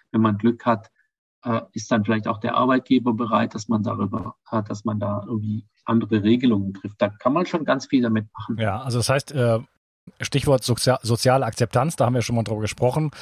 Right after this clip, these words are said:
Speaker 2: Äh, da könnte ich einiges mit erreichen, indem ich einfach mal schwarz auf weiß sozusagen sag, hier, schau mal,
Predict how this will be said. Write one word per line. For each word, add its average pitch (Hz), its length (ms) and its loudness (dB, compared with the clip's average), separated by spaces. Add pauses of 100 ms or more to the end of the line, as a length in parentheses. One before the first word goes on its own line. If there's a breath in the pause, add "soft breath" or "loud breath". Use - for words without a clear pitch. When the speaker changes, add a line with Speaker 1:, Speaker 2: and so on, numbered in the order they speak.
(240 loud breath)
Speaker 2:
Äh, 113 180 4
da 117 120 2
könnte 147 240 0
ich 143 140 -6
einiges 127 320 -2
mit 139 120 -6
erreichen, 113 400 -2
indem 123 160 -2
ich 120 100 -6
einfach 117 180 -2
mal 107 260 -6
schwarz 135 340 2
auf 113 160 0
weiß 131 280 2
sozusagen 131 580 0
sag, 120 160 0
hier, 156 320 2
schau 127 260 0
mal, 160 340 2